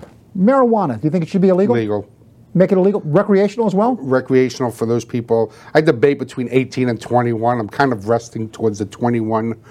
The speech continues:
Speaker 2: and older, like alcohol, but I think it should be a, um,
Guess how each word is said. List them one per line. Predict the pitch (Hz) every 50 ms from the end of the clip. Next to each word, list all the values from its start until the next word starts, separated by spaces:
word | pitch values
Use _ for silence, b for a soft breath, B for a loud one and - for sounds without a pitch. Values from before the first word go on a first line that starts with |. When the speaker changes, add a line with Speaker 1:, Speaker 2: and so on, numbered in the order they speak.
| B B B B
Speaker 2:
and | - 110 107 -
older, | 123 117 117 117 113 117
like | 113 110 110 104 -
alcohol, | 107 117 117 - - 120 - 127 120 123 120 - B B B B B
but | - 131
I | 123 113
think | 120 131 113
it | 120 113 -
should | - 120 110 107
be | 110 113 113 110 110
a, | 107 110 107 104
um, | 104 104 101 95 101 101 101